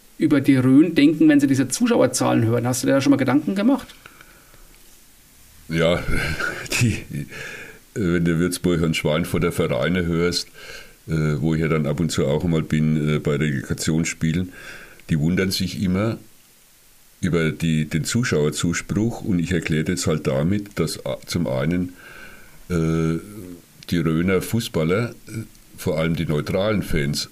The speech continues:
Speaker 2: einfach zu diesen Spielen hingehen, wenn sie sich eine gewisse Schärfe und einen Derby-Charakter erwarten. Also wie, wie heuer, äh,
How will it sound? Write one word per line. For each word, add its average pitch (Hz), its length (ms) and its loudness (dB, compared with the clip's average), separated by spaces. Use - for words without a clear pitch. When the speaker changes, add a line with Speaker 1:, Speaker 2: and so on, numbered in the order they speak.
Speaker 2:
einfach 85 340 -2
zu - 140 -6
diesen 85 260 -4
Spielen 85 340 -2
hingehen, 95 600 -2
wenn 82 160 -2
sie - 200 -4
sich 85 240 -6
eine 80 180 -2
gewisse 87 300 -2
Schärfe 80 680 0
und 80 340 -2
einen 80 140 -2
Derby-Charakter 80 800 0
erwarten. 71 540 -2
Also 80 240 -4
wie, 78 160 0
wie 76 120 -2
heuer, 78 380 0
äh, 76 480 0